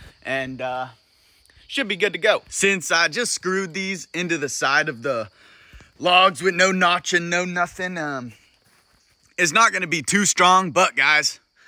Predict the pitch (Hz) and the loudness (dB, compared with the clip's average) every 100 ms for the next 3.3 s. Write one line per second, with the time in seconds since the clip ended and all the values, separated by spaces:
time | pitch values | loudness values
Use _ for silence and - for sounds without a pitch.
0 | _ _ _ _ 208 202 185 214 254 226 | _ _ _ _ 0 2 2 0 0 0
1 | 165 156 175 165 147 - - _ _ _ | 0 -6 -8 -6 -6 -8 -16 _ _ _
2 | - 165 170 160 170 165 _ _ 147 165 | -10 -6 -6 -4 -6 -6 _ _ -6 -4
3 | 180 165 - | -4 -6 -12